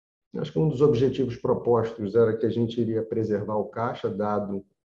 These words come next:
ah, um cenário político e econômico mais turbulento. Essa era a meta pro ano,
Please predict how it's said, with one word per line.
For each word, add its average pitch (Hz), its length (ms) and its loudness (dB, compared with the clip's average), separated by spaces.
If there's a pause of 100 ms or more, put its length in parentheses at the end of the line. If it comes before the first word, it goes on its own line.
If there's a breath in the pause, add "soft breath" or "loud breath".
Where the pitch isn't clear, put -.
(440)
ah, 92 960 -10 (880)
um 117 120 -2
cenário 98 1000 0 (480)
político 110 880 0
e 101 80 2
econômico 104 680 2
mais 95 240 -2
turbulento. 101 720 0 (1500)
Essa 95 400 -6
era 95 160 0
a 90 100 -4
meta 98 560 -4 (400)
pro 107 280 4
ano, 123 360 -2